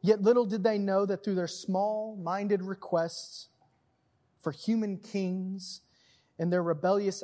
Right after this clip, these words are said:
actions that they're crying out, and, and through their crying out and wondering if God is even hearing them, little did they know,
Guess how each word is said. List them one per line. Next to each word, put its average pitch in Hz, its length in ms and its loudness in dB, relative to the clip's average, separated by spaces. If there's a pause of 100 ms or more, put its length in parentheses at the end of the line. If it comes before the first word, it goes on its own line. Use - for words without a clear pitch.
actions 175 600 -2
that 160 180 0
they're 160 100 -2
crying 208 540 -4
out, 156 300 -4 (240)
and, 185 160 0
and 180 180 -4
through 208 120 0
their 175 100 0
crying 214 420 -2
out 165 140 0
and 170 120 -6
wondering 185 360 0
if 165 100 -12
God 196 300 2
is 170 180 -6
even 185 200 -2
hearing 220 480 0
them, 147 260 -4 (260)
little 247 580 2
did 185 360 2
they 190 240 2
know, 147 480 0